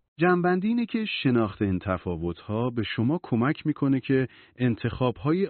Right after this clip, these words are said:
آگاهانه تری برای سلامتیتون داشته باشید. می‌دونید که با نوشیدن چای سبز بیشتر روی خواص آنتی اکسیدانی قوی ای سی جی سی سرمایه گذاری می‌کنید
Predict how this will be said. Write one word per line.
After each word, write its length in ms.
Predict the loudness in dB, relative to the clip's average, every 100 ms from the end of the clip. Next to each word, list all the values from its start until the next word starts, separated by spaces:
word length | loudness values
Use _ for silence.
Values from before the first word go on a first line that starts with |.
| -2
آگاهانه 680 | 2 2 2 0 2 -2 -2
تری 340 | 0 0 0
برای 220 | -2 -6
سلامتیتون 800 | -6 -4 -4 -4 -8 -12 -8 -8
داشته 320 | -8 -10 -12
باشید. 320 | -12 -14 -16 -16 _ _ _ -20 -2
می‌دونید 380 | 2 4 6 4
که 120 | 2
با 160 | 2 4
نوشیدن 640 | 4 4 2 -2 0 2
چای 400 | 0 0 2 2 0 -2
سبز 300 | 0 0 -4 -14 -20 -6
بیشتر 380 | 0 0 0 -2
روی 200 | 0 -2
خواص 400 | -2 -2 -2 -2 -4
آنتی 320 | 0 -2 2 0
اکسیدانی 580 | 0 -2 -2 0 0 0
قوی 400 | 0 0 2 0 0
ای 200 | 0 0 -2
سی 120 | -4 -4
جی 240 | -2 -4 -2
سی 120 | -4 0
سرمایه 340 | 2 4 2
گذاری 360 | 4 4 4 2
می‌کنید 500 | 0 -2 -2 -2 -6